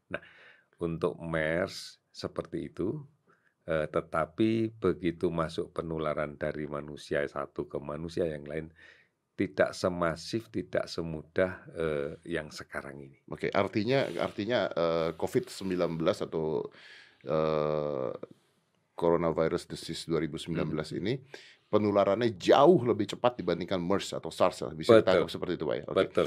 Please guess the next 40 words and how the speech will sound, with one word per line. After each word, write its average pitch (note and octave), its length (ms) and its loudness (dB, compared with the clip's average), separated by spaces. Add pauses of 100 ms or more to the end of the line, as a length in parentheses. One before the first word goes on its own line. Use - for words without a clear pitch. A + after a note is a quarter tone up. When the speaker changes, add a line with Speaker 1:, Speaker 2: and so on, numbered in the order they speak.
Speaker 1:
Jauh D3+ 300 8
Speaker 2:
Nah, C#3 80 10
Speaker 1:
lebih G2+ 180 4
masif. D#2+ 240 -2
Speaker 2:
jauh B2+ 220 6
lebih F2+ 160 4
masif. E2+ 240 -6
Oke. D2 160 -6
Saya F#3+ 160 4
Speaker 1:
Iya. - 80 2
Speaker 2:
pernah F3 180 2
baca, F#2+ 380 2
Pak. - 160 -2
Saya A#2 100 -4
pernah G2+ 160 -2
baca F2 220 -2
kemarin G2+ 340 -2
juga F2+ 220 -6
saya G2+ 100 -6
baca. E2 240 -4
Kalau D#2 160 -2
Speaker 1:
Hmm. D#2+ 80 -6
Speaker 2:
sekarang F#2 160 0
kita G2+ 160 -4
baca D#2+ 240 -4
di D#2 160 -6 (140)
Wikipedia F2 500 -4
atau D#2 140 -6
di D#2 80 -10
Google, E2+ 320 -2
Speaker 1:
Hmm. - 320 -18 (260)
Speaker 2:
sampai C#3 540 2
detik A#2+ 260 -2
ini A#2+ 300 -2
masih G2 320 -2
ada F2+ 80 -4
kata-kata F#2+ 640 -2
is A#2 180 4
a - 80 -8 (220)
plausible B2+ 880 2